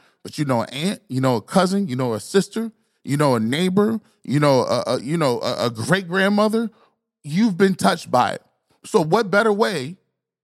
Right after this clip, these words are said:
to indoctrinate people is to say, "We're gonna wear pink. We're gonna salute pink all the whole month," right?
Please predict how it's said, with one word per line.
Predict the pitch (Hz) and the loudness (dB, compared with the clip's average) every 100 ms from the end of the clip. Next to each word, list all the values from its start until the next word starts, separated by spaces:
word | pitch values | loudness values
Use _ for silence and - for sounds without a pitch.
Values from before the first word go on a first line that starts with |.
| - | -6
to | 190 170 | -4 -4
indoctrinate | 143 151 175 - 151 135 - | -2 0 0 -2 -2 -2 -2
people | 131 127 156 165 101 | -4 -2 0 -2 -4
is | 127 | -6
to | - | -4
say, | 160 - 117 120 180 _ _ _ _ _ _ | -2 0 0 0 -8 _ _ _ _ _ _
"We're | 147 | 2
gonna | 156 165 | 2 2
wear | 156 147 | 2 2
pink. | - 185 - _ | 0 -6 -6 _
We're | 113 | -6
gonna | 127 120 | -2 -2
salute | - 135 170 165 - | -2 -2 -2 -4 -4
pink | 180 165 - | -2 -2 2
all | 156 208 240 240 240 240 240 240 240 | 4 4 4 2 2 4 4 4 2
the | 220 220 | 2 0
whole | 220 226 226 | 0 -2 2
month," | 214 110 - | 2 0 -8
right? | - 139 185 | -4 -4 -4